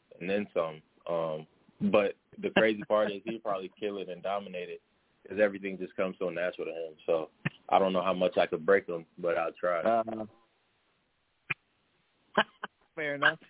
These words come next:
Speaker 2: Um, how about this one? It could have been at uconn or Elon. Uh, what coach had one of the funner pet peeves during practice that you kinda look back and laugh about now?
Speaker 1: <laughs> Uh, man, I'd probably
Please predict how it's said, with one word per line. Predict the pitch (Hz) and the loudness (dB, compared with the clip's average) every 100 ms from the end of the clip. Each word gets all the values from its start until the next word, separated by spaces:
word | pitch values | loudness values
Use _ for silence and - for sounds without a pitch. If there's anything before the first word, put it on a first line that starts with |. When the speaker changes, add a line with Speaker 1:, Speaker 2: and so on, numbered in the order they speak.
| - _ - | -20 _ -4
Speaker 2:
Um, | 202 | 0
how | 233 | 0
about | 202 170 | 0 0
this | 185 | 0
one? | - 135 127 | 0 -2 0
It | - | -2
could | 208 | 0
have | 196 | 0
been | 180 165 | -2 -2
at | 143 | -4
uconn | 156 170 165 165 139 | -8 -8 -4 -4 -4
or | 135 127 - | -8 -8 -4
Elon. | 165 147 127 120 - - - - | -2 0 0 0 -2 -8 -20 -2
Uh, | 143 143 143 127 - | 6 6 6 2 0
what | 180 220 - - | 6 6 4 -4
coach | 196 190 180 | 0 0 -2
had | 175 160 | -2 -2
one | 151 151 | -2 -4
of | 131 | -2
the | 131 _ _ - | -6 _ _ 0
funner | 160 165 160 143 - | 2 2 -2 0 2
pet | 160 - - | 2 0 -6
peeves | 156 147 135 - - | -4 -2 -4 -10 -4
during | 139 135 127 | -2 0 -2
practice | - 135 135 - 117 104 | 2 6 6 4 0 -2
that | 101 | -6
you | 113 | -6
kinda | - 127 | 0 2
look | 120 127 - | 2 0 2
back | 117 117 | 2 2
and | 113 | 0
laugh | 117 117 | 2 2
about | 98 104 92 | 2 2 2
now? | 107 95 _ _ _ _ _ _ _ _ - _ _ _ - | 0 -2 _ _ _ _ _ _ _ _ -20 _ _ _ -2
Speaker 1:
<laughs> | 480 - 135 - - _ - - - - _ _ - | 0 2 0 -2 -12 _ -20 -20 -20 -20 _ _ 0
Uh, | 104 110 123 127 131 131 131 131 127 _ _ _ _ _ _ _ _ _ _ _ _ _ - | 6 8 8 6 2 -2 -2 -4 -8 _ _ _ _ _ _ _ _ _ _ _ _ _ -10
man, | 98 98 101 | -8 -6 -4
I'd | 110 131 | -4 -4
probably | 165 160 139 | -4 -2 -4